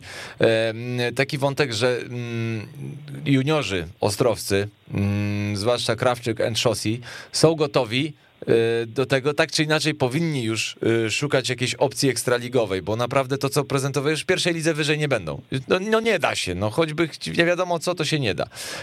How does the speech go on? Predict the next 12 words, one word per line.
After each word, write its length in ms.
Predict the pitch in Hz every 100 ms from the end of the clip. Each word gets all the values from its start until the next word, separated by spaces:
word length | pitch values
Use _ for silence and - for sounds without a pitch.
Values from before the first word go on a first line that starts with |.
| -
Więc 160 | 135 131
teraz 220 | 185 185
pytanie 480 | 180 170 170 175 160
podstawowe 500 | 151 - 139 143 151
brzmi, 400 | 127 110 127 151 - - -
jak 260 | 156 196
trudno 640 | - 160 180 135 127 214 214 - -
jest, 440 | - 139 175 - -
e, 40 | 156 160 160 160 147 139 151
juniorowi 680 | 147 143 143 143 160 156 156
w 80 | 147
ekstralidze? 920 | 151 - 151 143 151 110 123 160